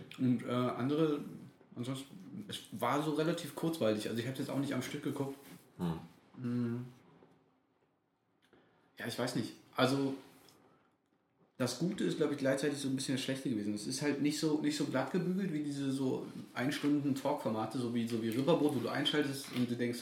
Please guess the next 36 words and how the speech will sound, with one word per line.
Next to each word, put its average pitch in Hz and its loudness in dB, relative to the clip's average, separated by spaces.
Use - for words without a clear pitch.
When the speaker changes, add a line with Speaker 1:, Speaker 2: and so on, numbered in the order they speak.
Speaker 1:
„Oh, - -14
kommt - -8
eh 104 0
nichts 110 -2
anderes 117 -2
gerade.“ 127 0
Und 113 -4
dann 113 2
hängst 131 0
du 117 4
halt 107 2
da 117 2
dran 117 0
und 113 0
hast 117 -4
halt 117 2
irgendwie 117 2
eine - -2
Stunde 131 2
oder 110 2
anderthalb 110 -2
oder 110 0
wie 107 -2
lange 110 0
das 107 -4
geht, 107 -2
Spaß. 120 -6
Bei 110 0
denen 123 2
ist 135 0
es 127 -2
mehr 123 2
so, 120 0
„Oh, - -8
boah, - -8
jetzt, - -10